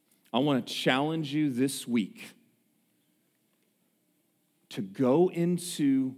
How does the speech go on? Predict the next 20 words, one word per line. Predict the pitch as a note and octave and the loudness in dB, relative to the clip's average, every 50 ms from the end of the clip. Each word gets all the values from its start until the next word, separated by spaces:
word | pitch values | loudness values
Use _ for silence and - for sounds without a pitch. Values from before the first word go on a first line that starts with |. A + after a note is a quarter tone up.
| - - | -10 -6
God's | - C3 A#2 A#2+ A#2+ A2 A#2+ G2+ | -2 0 0 0 0 -2 -4 -4
word | - A2+ G#2 F2 D2+ - - - - _ _ _ _ _ _ _ _ _ _ _ _ _ _ _ _ _ _ _ _ - | -2 -2 -2 -2 -4 -10 -18 -20 -20 _ _ _ _ _ _ _ _ _ _ _ _ _ _ _ _ _ _ _ _ 2
each | C3 C3+ D#3+ E3 - - - | 4 4 4 2 -2 -10 -4
day | A#2 D#3 C#3+ A#2+ G2 F2 E2+ D#2+ - - - _ _ _ _ _ _ _ _ _ _ _ _ _ _ _ - | 0 2 2 2 2 0 -4 -10 -16 -20 -20 _ _ _ _ _ _ _ _ _ _ _ _ _ _ _ -4
and | C3 B2 A2+ A2 - | 0 0 0 0 0
see | - - - - - - F#3+ D3+ B2 A2 G2 F#2 F2+ F#2 - - _ _ _ _ _ _ _ _ _ _ _ | -2 -4 -4 -4 -2 -2 0 0 0 0 -2 -4 -8 -12 -16 -20 _ _ _ _ _ _ _ _ _ _ _
what | - G2+ F#2+ | -8 -8 -8
he | - - - A#2 G#2+ | -8 -4 -2 -2 -2
has | G#2 - G#2 F#2 - | -2 -4 -8 -12 -10
done. | - F2 - F2 D#2+ D2+ D2 - - _ _ _ _ _ _ _ _ _ _ _ _ _ _ _ _ _ _ _ _ _ _ _ _ _ _ | -12 -12 -12 -14 -14 -16 -18 -20 -20 _ _ _ _ _ _ _ _ _ _ _ _ _ _ _ _ _ _ _ _ _ _ _ _ _ _
Tomorrow, | - - - C#3+ C#3 C#3 C#3+ D#3 F3 F3+ D3 C3 B2 A#2+ | -8 -2 2 4 4 6 6 6 6 4 4 4 2 2
I'll | A2+ A#2 A#2+ A#2+ | 2 2 0 -2
send | - - D3 C#3 C3 | -2 -2 0 0 0
an | B2+ C3 | 2 2
email | C#3 C#3 C#3 B2+ A#2 A2 | 2 2 2 2 2 0
out | G#2 G#2 G#2 | 0 -2 -4
to | - A2+ | -6 -6
the | G#2 | -4
whole | A2 A#2+ A#2 | -4 -4 -4
church. | - - - G#2+ E2+ - - - - - - | -4 -4 -4 -4 -4 -6 -8 -14 -18 -18 -20